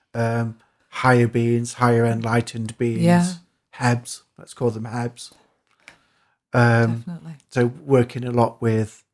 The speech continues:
Speaker 1: um, uh, different beings as well. Um, a lot of healing really through meditation for me.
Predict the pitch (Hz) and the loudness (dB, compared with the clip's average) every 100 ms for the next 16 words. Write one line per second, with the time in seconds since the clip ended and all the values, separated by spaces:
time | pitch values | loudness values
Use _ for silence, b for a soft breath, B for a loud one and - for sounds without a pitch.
0 | _ 107 104 104 101 98 _ _ _ _ | _ -14 -12 -12 -14 -18 _ _ _ _
1 | _ _ _ _ _ _ - 110 98 107 | _ _ _ _ _ _ -16 -12 -12 -12
2 | 107 - 107 98 113 104 107 101 110 - | -14 -12 -16 -12 -12 -10 -10 -14 -16 -20
3 | _ _ _ - - 104 104 127 _ _ | _ _ _ -20 -16 -12 -10 -12 _ _
4 | _ _ b b b b b b b _ | _ _ b b b b b b b _
5 | 113 110 113 117 113 117 - _ _ _ | 0 2 2 0 -2 -6 -14 _ _ _
6 | _ _ _ _ _ _ _ _ _ _ | _ _ _ _ _ _ _ _ _ _
7 | _ _ _ _ _ _ 120 127 120 104 | _ _ _ _ _ _ -14 -12 -12 -14
8 | 104 110 113 101 101 104 _ 110 101 98 | -10 -6 -6 -8 -12 -20 _ -4 -4 -6
9 | 98 - 101 101 101 104 110 98 - 98 | -10 -10 -10 -8 -12 -12 -10 -10 -10 -14
10 | - 95 98 101 | -16 -16 -14 -16